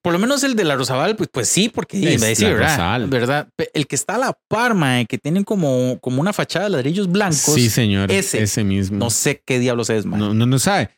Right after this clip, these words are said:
Speaker 2: Entonces, lo que pasa en SimCity es que si usted no le da un buen uso a la ciudad y no mantiene los servicios y aumenta la criminalidad y aumenta la inseguridad y un montón de cosas,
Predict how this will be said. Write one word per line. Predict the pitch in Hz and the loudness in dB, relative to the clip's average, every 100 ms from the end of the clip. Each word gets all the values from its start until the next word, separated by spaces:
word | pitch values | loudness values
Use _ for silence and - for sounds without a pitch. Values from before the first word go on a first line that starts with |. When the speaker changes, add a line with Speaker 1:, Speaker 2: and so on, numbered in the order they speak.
| - _ - | -20 _ -4
Speaker 2:
Entonces, | 180 170 127 98 | -2 0 0 0
lo | 131 113 | -2 0
que | |
pasa | 113 143 165 | 0 2 2
en | 180 | 2
SimCity | 208 220 - 240 208 214 | 2 0 2 0 0 0
es | 185 - | 2 0
que | 127 | -2
si | 98 | 0
usted | 101 - | 0 0
no | 117 139 | 2 2
le | 160 | 2
da | 170 | 2
un | 175 | 2
buen | 165 170 | 2 2
uso | 175 - | 2 2
a | 170 | 2
la | 165 | 0
ciudad | - 180 170 | 0 0 2
y | 151 | 2
no | 107 | 2
mantiene | 113 127 - 151 147 | 0 0 0 0 0
los | 143 | 0
servicios | 156 143 165 165 123 98 | 0 2 2 2 0 0
y | 104 98 | 0 2
aumenta | 95 104 107 135 | 2 0 0 -2
la | 127 | 0
criminalidad | 131 127 120 120 123 147 139 | 2 2 2 2 2 2 2
y | 120 | 2
aumenta | 95 98 107 123 120 120 | 0 0 -2 -2 -2 0
la | 110 | 0
inseguridad | 107 110 104 107 127 143 127 | 0 2 2 2 2 2 0
y | 98 | 0
un | 104 | 0
montón | 120 139 | 0 -2
de | 135 | -2
cosas, | - 139 160 | -2 -2 -4